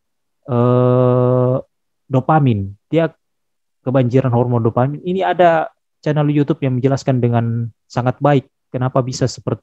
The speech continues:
eh, terjadi kerusakan, apa, penyebab pornografi merusak bagian depan otak kita. Itu sangat-sangat, kalian, teman-teman bisa cari di YouTube dampak pornografi terhadap otak.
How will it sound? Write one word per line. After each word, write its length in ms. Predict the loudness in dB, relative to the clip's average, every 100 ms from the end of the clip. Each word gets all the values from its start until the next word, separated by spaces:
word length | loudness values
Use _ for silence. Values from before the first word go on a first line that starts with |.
| -6
eh, 340 | -2 2 0 -2
terjadi 340 | -6 -2 -2 -2
kerusakan, 580 | -6 -6 -8 -6 -10 -10 _ _ -6
apa, 320 | -2 -2 -2 _ _
penyebab 480 | -4 0 2 2 0
pornografi 480 | -4 -2 0 0 0
merusak 400 | -4 -4 -4 -2
bagian 240 | -2 -2
depan 240 | -2 -4 -6 -8
otak 240 | -12 -12
kita. 160 | -14 -14
Itu 200 | -14 -12
sangat-sangat, 600 | -8 -8 -8 -10 -12 -14 _ _ _ -4
kalian, 240 | -2 0
teman-teman 360 | 2 2 2 0
bisa 160 | 0 -2
cari 240 | 0 -2 -2
di 60 | -4
YouTube 240 | -4 -6 -10 _ _ _ _ _ _ _ _ _ _ _ -8
dampak 440 | 0 0 0 -4 -4
pornografi 440 | -6 -2 -2 -2
terhadap 320 | -4 -4 -4
otak. 240 | -6 -8